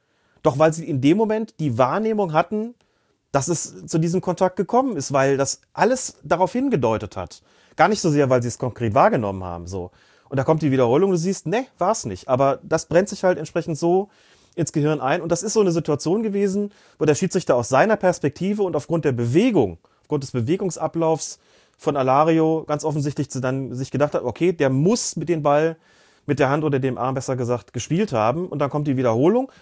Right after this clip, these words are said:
Und selbst die ersten Zeitlupen, die da kamen, da hatte man noch den Eindruck, ja, das war ein Handspiel. Du hast es zwar nicht sehen können, du hast den Kontakt nicht klar sehen können in der Zeitlupe, aber du hattest den Eindruck, so wie der sich da bewegt, das muss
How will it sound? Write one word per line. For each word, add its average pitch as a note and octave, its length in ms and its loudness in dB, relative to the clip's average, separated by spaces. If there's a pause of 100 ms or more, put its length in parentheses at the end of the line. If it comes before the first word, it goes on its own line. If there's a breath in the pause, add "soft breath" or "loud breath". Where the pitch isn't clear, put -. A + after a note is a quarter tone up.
(160 soft breath)
Und D#3 120 0
selbst E3+ 260 2
die D#3+ 140 -4
ersten D#3 300 0
Zeitlupen, B3 580 0
die B2 100 -2
da A2+ 140 0
kamen, F2+ 420 -4 (1400)
da A#2 120 0
hatte C#3+ 160 0
man C#3 100 4
noch C3 120 2
den B2+ 140 0
Eindruck, G#2 300 -6
ja, C3+ 180 2
das - 160 -4
war F#3 120 4
ein F3+ 40 -4
Handspiel. F3+ 300 -2
Du B2+ 120 0
hast E3+ 180 2
es E3+ 100 -4
zwar D#3+ 160 2
nicht A2+ 160 -2
sehen A3 320 2
können, F2+ 280 -4 (160 soft breath)
du - 60 -10
hast B2+ 160 -2
den D3 60 0
Kontakt D#3+ 340 0
nicht D3+ 180 -4
klar C3+ 180 2
sehen F#3+ 200 2
können D3+ 180 -2
in B2 60 -4
der A2+ 120 -2
Zeitlupe, F3 520 -2 (380 soft breath)
aber C3 220 2
du B2+ 120 0
hattest E3 240 -2
den C3 140 0
Eindruck, G#3 420 2
so D#3+ 160 0
wie F#3 60 0
der F3+ 140 2
sich D#3+ 120 -4
da D#3 120 0
bewegt, C#3 360 0
das - 160 -6
muss F3+ 480 2